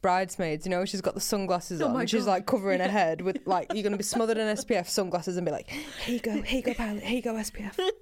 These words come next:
Speaker 2: <laughs> Literally. Yeah, I'm, uh, I'm gonna be something special on that flight.
Speaker 1: I cannot wait to see the stories.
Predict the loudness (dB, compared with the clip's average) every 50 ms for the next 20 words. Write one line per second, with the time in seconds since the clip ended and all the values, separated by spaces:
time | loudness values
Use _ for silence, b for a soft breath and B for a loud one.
0 | -4 -4 -2 -2 -2 -2 -2 -4 -10 -6 -2 -2 -2 -2 -4 -4 -4 -2 -2 -2
1 | -2 -4 -6 -10 -16 -20 -20 b b b b -4 -4 -4 -4 -6 -6 -4 -4 -2
2 | -2 -2 -2 0 0 0 -2 -2 -2 -2 -4 -2 -4 -4 -4 -6 -6 -6 -6 -6
3 | -4 -4 -6 -6 -4 -6 -6 -6 -4 -6 -8 -6 -6 -4 -4 -4 -4 -8 -12 -18
4 | -20 -10 -8 -6 -6 -6 -6 -6 -4 -2 -2 -2 -2 -2 -2 -2 -2 -2 -4 -6
5 | -8 -10 -16 -20 -20 -20 -20 -14 -12 -12 -12 -12 -16 -20 -16 -12 -10 -8 -6 -4
6 | -4 -4 -4 -4 -6 -6 -6 -6 -4 -4 -4 -4 -4 -4 -6 -8 -10